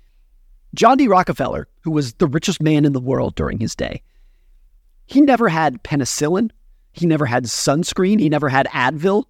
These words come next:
But you cannot say that a low-income American with Advil and sunscreen today should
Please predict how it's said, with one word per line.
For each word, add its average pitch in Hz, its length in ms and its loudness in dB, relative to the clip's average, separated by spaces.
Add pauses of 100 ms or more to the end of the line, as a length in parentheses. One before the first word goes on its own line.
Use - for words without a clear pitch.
(1120)
But - 100 4
you 208 100 2
cannot 269 480 2
say 165 480 0
that 147 160 -2
a 170 60 0
low-income 170 640 0
American 143 540 -2
with 139 160 -2
Advil 147 600 0
and 127 120 -2
sunscreen 139 580 -2
today 127 380 -2
should 160 260 -2